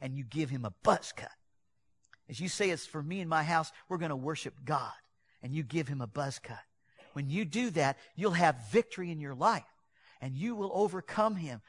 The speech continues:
again and again every time he comes after you.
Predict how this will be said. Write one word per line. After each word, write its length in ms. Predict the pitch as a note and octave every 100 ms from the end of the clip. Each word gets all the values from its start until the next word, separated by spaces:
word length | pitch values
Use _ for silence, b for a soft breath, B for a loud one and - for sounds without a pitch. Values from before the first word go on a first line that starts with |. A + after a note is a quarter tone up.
| B
again 520 | D#3+ C#3 A#2+ G#3 G#3 F#3+
and 120 | E3+
again 460 | D3 F3 G3 D#3 B B
every 220 | F#3+ G3 F#3+
time 260 | G#3 F#3+
he 100 | E3+
comes 420 | - G3+ D#3 C3+ B B E3+
after 320 | F3+ - D#3
you. 240 | C3 A#2+